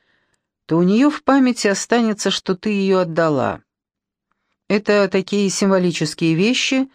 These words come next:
но они много значат и особенно сильно впечатываются в детскую память. Лучше, чтобы Андрей с Любой её забрали.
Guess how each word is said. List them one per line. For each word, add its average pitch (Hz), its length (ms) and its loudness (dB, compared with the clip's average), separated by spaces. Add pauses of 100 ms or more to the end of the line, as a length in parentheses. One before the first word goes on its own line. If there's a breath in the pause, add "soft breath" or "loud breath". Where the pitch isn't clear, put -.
(560 soft breath)
но 180 120 4
они 226 220 6
много 247 320 2
значат 208 520 0
и 135 40 2
особенно 175 500 0
сильно 175 580 0 (120)
впечатываются 180 1120 -2
в 160 40 -4
детскую 165 480 -2
память. 123 580 -4 (880)
Лучше, 285 340 2
чтобы 165 380 0
Андрей 175 300 0
с - 140 -6
Любой 202 300 0
её 170 160 2
забрали. 120 560 0